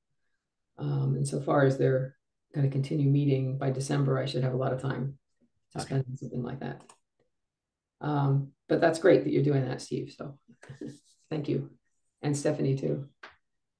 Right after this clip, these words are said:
Speaker 1: Um, so, uh, draft solar bylaw we covered, transportation, Tony's not here,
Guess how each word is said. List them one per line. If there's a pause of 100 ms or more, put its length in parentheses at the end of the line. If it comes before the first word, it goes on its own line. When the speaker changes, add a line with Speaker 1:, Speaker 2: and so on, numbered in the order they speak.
(480)
Speaker 1:
Um, (1700)
so,
uh,
draft
solar
bylaw
we
covered,
transportation,
Tony's
not
here,